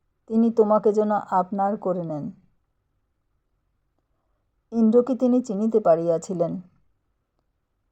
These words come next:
তাহার বাধা দেওয়া সত্ত্বেও ইন্দ্র জোর করিয়া তাহার দুই পায়ের ধুলা মাথায় লইয়া তাহাকে প্রণাম করিল। কাঁদো কাঁদো হইয়া বলিল, "দিদি,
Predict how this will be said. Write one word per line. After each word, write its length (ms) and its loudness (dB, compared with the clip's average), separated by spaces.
তাহার 340 2
বাধা 340 0
দেওয়া 320 2
সত্ত্বেও 640 -4
ইন্দ্র 300 -2
জোর 340 2
করিয়া 380 0
তাহার 380 0
দুই 220 -6
পায়ের 360 0
ধুলা 280 2
মাথায় 440 -2
লইয়া 360 -2
তাহাকে 360 -6
প্রণাম 440 -6
করিল। 400 -8
কাঁদো 320 -2
কাঁদো 340 0
হইয়া 280 0
বলিল, 460 -2
"দিদি, 400 -6